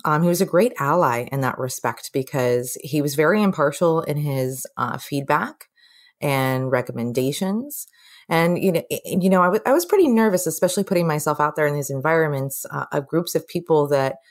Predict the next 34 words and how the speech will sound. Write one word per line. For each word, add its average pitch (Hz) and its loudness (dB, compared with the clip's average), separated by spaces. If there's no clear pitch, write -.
you 160 -2
know, 139 2
here 160 2
I 156 2
am, 156 0
this 135 0
newbie, 139 -2
this, 131 -2
this 135 -4
infant 156 -4
swinger, 139 0
and 127 -2
I 147 2
don't 185 0
know 151 2
what 165 2
I'm 143 -8
doing. 139 0
And 120 -2
it, 156 2
it, - -2
it 151 -4
made 180 2
me 160 0
more 156 2
confident, 156 -2
uh, 139 2
to, 139 4
to 156 -2
pursue 143 0
and 151 0
engage 147 -2
with 143 -2
people 131 -2